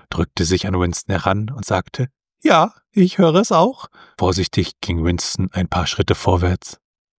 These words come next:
Dann drehte er sich zu Luna und Lisbeth. "Da steht etwas. Und es sieht alt aus." Lisbeth summte ganz aufgeregt weiter zu Winston. "Was ist es? Ein Monster?",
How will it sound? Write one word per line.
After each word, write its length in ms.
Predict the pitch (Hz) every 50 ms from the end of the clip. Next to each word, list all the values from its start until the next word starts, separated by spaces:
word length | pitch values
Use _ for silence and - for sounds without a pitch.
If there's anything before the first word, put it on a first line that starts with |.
| _ _ -
Dann 120 | 95 90
drehte 300 | 90 87 101 104 - 113
er 80 | 101 92
sich 180 | 107 104 -
zu 160 | - - -
Luna 300 | 92 90 95 98 98 104
und 120 | 104 87 -
Lisbeth. 540 | 95 92 - - - - 90 87 - - - _ _ _ _ _ _ _ _
"Da 160 | - - 76
steht 460 | - - - - - 107 151 - - -
etwas. 680 | - 101 92 - 92 92 92 92 87 - - - - _ _ _ _ _ _ _ _
Und 220 | 113 110 - -
es 220 | - - - - -
sieht 200 | - 98 92 - - _ _
alt 360 | 92 98 127 139 247 - - _
aus." 540 | - 87 78 76 73 87 - - - - _ _ _ _ _ _ _ _
Lisbeth 460 | 117 131 131 - - - 107 - -
summte 400 | - 98 123 139 151 135 - 117
ganz 240 | - 120 113 - -
aufgeregt 640 | - 98 113 - - - - 104 101 101 - -
weiter 240 | - 95 98 - 95
zu 160 | - - -
Winston. 400 | 95 98 92 - - - - 95 - _ - - - - _ _ _
"Was 160 | - - -
ist 220 | - 160 - -
es? 160 | 127 - - - _ _ _ _ _ _
Ein 140 | - 123 117
Monster?", 480 | 95 101 131 135 - - 220 214 190